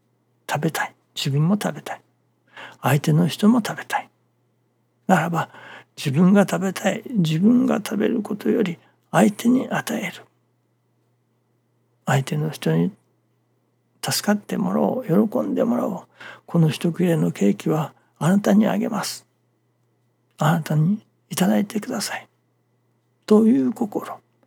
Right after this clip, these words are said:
天の心でしょうね。その天の心が発揮されるとき、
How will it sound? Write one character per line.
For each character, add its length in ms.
天 220
の 120
心 380
で 120
し 120
ょ 40
う 200
ね。 200
そ 220
の 140
天 300
の 100
心 420
が 140
発 340
揮 80
さ 180
れ 120
る 140
と 140
き、 260